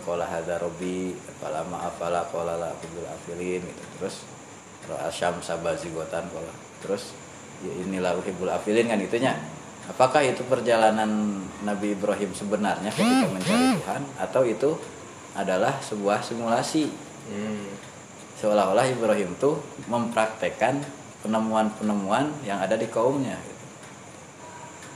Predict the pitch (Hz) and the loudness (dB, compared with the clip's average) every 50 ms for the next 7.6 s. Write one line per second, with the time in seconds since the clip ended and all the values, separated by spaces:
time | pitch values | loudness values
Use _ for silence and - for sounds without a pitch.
0 | - - - - - - - - - - - - - - - - 107 104 95 - | -16 -18 -18 -16 -16 -16 -16 -16 -16 -16 -16 -16 -16 -14 -6 -2 0 2 2 0
1 | - - - - - - 110 107 107 110 - 156 139 131 123 110 107 101 107 104 | -2 -10 -12 -10 -2 4 6 6 6 8 8 8 10 10 10 8 8 6 6 4
2 | 104 107 107 107 117 113 107 117 104 98 95 98 95 101 95 87 85 90 120 131 | 6 6 6 6 6 4 4 4 4 4 4 4 4 2 2 0 2 2 2 2
3 | 123 120 113 107 101 95 90 87 98 117 107 123 - - 107 - 110 104 107 104 | 2 2 2 4 4 4 4 4 2 2 2 2 2 0 -2 -2 2 4 4 4
4 | 104 104 113 120 123 117 104 98 90 87 95 92 - - - 92 - - - - | 4 6 6 6 6 6 4 2 2 4 4 2 2 2 -2 -2 -2 -4 -12 -12
5 | - - 92 90 87 - 85 90 92 90 82 82 92 107 123 113 101 - 90 95 | -6 -2 -2 -2 -2 -2 -8 -6 -2 -2 2 2 2 2 2 0 0 0 2 2
6 | 104 104 - 113 117 117 - - - - - - - - - 90 - 98 95 101 | 2 2 2 0 0 0 -2 -8 -12 -14 -14 -14 -14 -10 -8 -4 0 2 4 6
7 | 107 117 110 95 104 104 110 101 87 82 85 | 6 6 6 4 2 2 2 0 -4 -4 -6